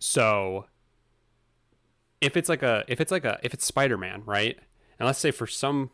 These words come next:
fucking reason I don't play Spider-Man day one or get it day one, and it ends up making it to this service,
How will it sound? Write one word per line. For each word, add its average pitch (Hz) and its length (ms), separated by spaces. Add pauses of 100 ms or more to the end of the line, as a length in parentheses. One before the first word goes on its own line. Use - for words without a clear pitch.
(120)
fucking 120 340
reason 104 280
I 92 60
don't 98 160
play 98 140
Spider-Man 95 420
day 92 160
one 90 240
or 92 80
get 95 200
it 90 100
day 90 120
one, 95 420 (400)
and 104 120
it 98 100
ends 127 240
up 117 120
making 110 280
it 98 120
to 104 100
this 98 160
service, 98 920